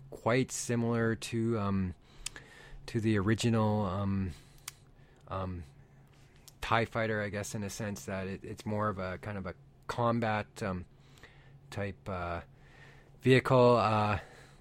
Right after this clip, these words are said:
and, and they don't put a lot of, um, they don't put a lot of consideration into, um,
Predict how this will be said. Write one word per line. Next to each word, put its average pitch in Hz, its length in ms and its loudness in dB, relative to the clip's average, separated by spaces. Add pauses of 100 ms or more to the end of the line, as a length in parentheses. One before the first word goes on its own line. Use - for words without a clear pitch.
(120)
and, 107 240 -2
and 107 220 -2
they 110 100 0
don't 110 180 0
put 120 160 -2
a 107 60 0
lot 101 240 0
of, 95 240 -6
um, 92 320 -4 (1400)
they 135 60 4
don't 151 180 6
put 160 100 10
a 151 80 10
lot 127 220 10
of 120 100 4
consideration 110 720 2
into, 101 540 -2
um, 92 280 -4